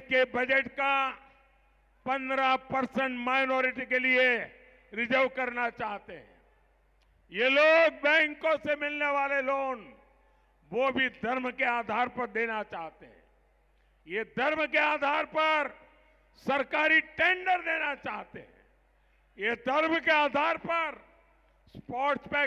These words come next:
खिलाड़ियों की एंट्री करवाना चाहते हैं। ये वोट बैंक पॉलिटिक्स की पराकाष्ठा है। अपने वोट बैंक को खुश करने के लिए ये लोग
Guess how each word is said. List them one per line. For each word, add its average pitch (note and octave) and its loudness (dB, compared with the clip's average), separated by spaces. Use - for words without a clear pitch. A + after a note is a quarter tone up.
खिलाड़ियों C#4 -2
की C#4 -2
एंट्री - -4
करवाना D#4 -4
चाहते A3+ -10
हैं। C3+ -18
ये E3+ -4
वोट A#3 0
बैंक A#3 0
पॉलिटिक्स A3+ -4
की A3 -6
पराकाष्ठा G3+ -12
है। - -20
अपने C#4+ -2
वोट D4+ 4
बैंक E4 2
को E4 0
खुश D4+ -4
करने D4+ -4
के C#4+ -4
लिए C4 0
ये B3+ -4
लोग B3+ -6